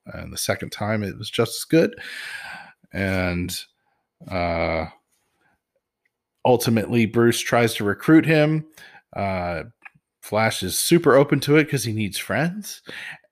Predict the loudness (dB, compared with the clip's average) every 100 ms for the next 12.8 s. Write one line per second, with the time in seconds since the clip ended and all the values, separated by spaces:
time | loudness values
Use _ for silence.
0 | -14 -10 -8 -8 -8 -10 -12 -14 -18 _
1 | _ _ -8 -6 -4 -4 -4 -2 -2 -2
2 | -8 -8 -4 -4 -4 -8 -10 -10 -4 -4
3 | -4 -8 -14 _ _ -20 -20 -20 -20 _
4 | _ -20 _ -20 _ -14 -8 -8 -6 -6
5 | -6 -8 -8 -10 -6 -6 -4 -4 -6 -6
6 | -6 -4 -6 -8 -8 -8 -8 -8 -8 -6
7 | -6 -8 -6 -6 -6 -8 -8 -6 -6 -6
8 | -6 -6 -4 -4 -4 -6 -8 -8 -8 -6
9 | -6 -8 -10 -10 -10 -10 -12 -12 -10 -10
10 | -12 -16 -20 -20 -20 -20 _ 0 0 -2
11 | -2 0 -2 -4 -8 -6 -6 -6 -6 -8
12 | -6 -10 -12 -10 -8 -8 -10